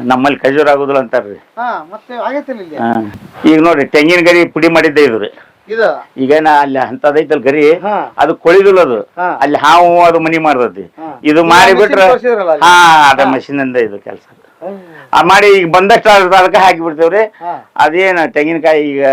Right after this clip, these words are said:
Speaker 1: ಮ-, ನಾಲ್ಕು ಐದು ವರ್ಷ ಆಗಿಲ್ಲ ನೋಡ್ರಿ, ಕಾಯಿ ಆಗೈತೆ ಅಲ್ಲಿ ಅವೆಲ್ಲ ಹೊರಲದಂಗ ಆಗಿದೆ ನೋಡ್ರಿ.
Speaker 2: ಹ್ಮ್, ಹ್ಮ್.
Speaker 1: ಆಮೇಲೆ ಜವಾರಿ ಕೋಳಿ ಸಾಕೇನ್ರಿ.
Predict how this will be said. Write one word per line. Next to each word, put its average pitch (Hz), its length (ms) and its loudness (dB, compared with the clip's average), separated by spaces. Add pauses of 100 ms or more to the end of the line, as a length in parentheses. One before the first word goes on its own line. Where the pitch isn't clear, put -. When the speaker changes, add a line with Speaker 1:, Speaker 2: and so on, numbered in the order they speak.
(340)
Speaker 1:
ಮ-, 123 180 -8
ನಾಲ್ಕು 135 460 -2
ಐದು 139 140 -2
ವರ್ಷ 160 180 -2
ಆಗಿಲ್ಲ 139 260 0
ನೋಡ್ರಿ, 131 260 -8
ಕಾಯಿ 127 240 0
ಆಗೈತೆ 117 320 -4
ಅಲ್ಲಿ 110 200 -10
ಅವೆಲ್ಲ 120 220 2 (640)
ಹೊರಲದಂಗ 110 760 -4
ಆಗಿದೆ 107 140 -10
ನೋಡ್ರಿ. 104 440 -18
Speaker 2:
ಹ್ಮ್, 220 80 -20
ಹ್ಮ್. - 280 -20
Speaker 1:
ಆಮೇಲೆ 143 560 2
ಜವಾರಿ 135 340 0
ಕೋಳಿ 139 260 -4
ಸಾಕೇನ್ರಿ. 120 540 -4